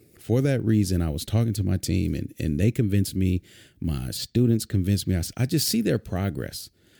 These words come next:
I see what they're doing. And when they get it, I mean, when that light shines, it shines bright. And I'm addicted. I'm addicted to turning on the light bulb, everyone. And I'm addicted to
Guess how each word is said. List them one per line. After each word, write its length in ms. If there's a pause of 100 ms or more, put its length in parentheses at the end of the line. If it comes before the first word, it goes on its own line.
(160)
I 100
see 200
what 180
they're 100
doing. 340
And 100
when 140
they 140
get 320
it, 160 (100)
I 60
mean, 460
when 180
that 160
light 280
shines, 380
it 80
shines 400
bright. 320 (720)
And 140
I'm 120
addicted. 540
I'm 140
addicted 400
to 60
turning 340
on 120
the 80
light 240
bulb, 220
everyone. 400
And 120
I'm 140
addicted 500
to 380